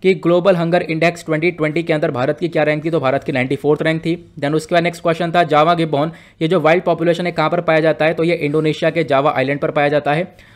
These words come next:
उसके बाद लास्ट क्वेश्चन ये था कि जो कोल है, वो basically यहाँ पर मैंने ये डैश छोड़ा था, ये यहाँ पे मैंने आपसे पूछा था, "Dash is therefore referred to as buried sunshine।" बरीड सनशाइन क्या कहलाता है, वो कोल को हम लोग बरीड सनशाइन कहते हैं,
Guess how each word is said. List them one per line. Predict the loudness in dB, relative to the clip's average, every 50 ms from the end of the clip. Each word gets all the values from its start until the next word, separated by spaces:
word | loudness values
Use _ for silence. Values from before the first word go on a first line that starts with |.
| -12 _
उसके | -2 -2 -2 -2 -2 0
बाद | 0 0 0 -2 -2
लास्ट | 0 2 2 2 2 0
क्वेश्चन | -2 -2 -2 -2 -2 -2
ये | -2 0
था | 0 0
कि | 0 0 -2
जो | -2 -2 -2
कोल | -4 -4 0 2 2 2 2
है, | 0 -2
वो | -4 -4 -2 0 0 0
basically | 2 0 -2 -2 -2 -2
यहाँ | -2 0 0
पर | 0 -2
मैंने | -2 -2 -2 -4 -6 -8 -8 -4
ये | -4 -2
डैश | 0 2 2 0 0 -2
छोड़ा | -2 -2 -2 0
था, | 0 -2
ये | -2 -2 -4 -6 -8 -12 -20 -20 -20 -20 -14 _ -2
यहाँ | 0 0
पे | 0 2
मैंने | 0 0 0
आपसे | 0 -2 -4 -6
पूछा | -6 -4 -4 -2 0
था, | 0 0 0 2
"Dash | 2 2 2 0 -2 -2 -4
is | -4
therefore | 0 0 0 0 0 0 0 0
referred | 0 0 0 0 -2 -2 0
to | 0 0
as | 0 0 -2
buried | -2 -2 -2 -2 -2 -4 -4
sunshine।" | -6 -6 -6 -6 -6 -4 -4 -4 -4 -4
बरीड | -4 -4 -4 -4 -4
सनशाइन | -6 -6 -4 -4 -4 -4 -2
क्या | 0 0 0
कहलाता | 0 0 0 0 0 0 0
है, | -2 -2 -2
वो | -4 -4 -4
कोल | -4 -2 -2 0 0 0
को | 0 -2
हम | -2 -2
लोग | -2 -2
बरीड | -2 -2 -2 -4
सनशाइन | -6 -8 -8 -6 -4 -6 -4 -4
कहते | -4 -4 -4 -4 -6
हैं, | -6 -8 -10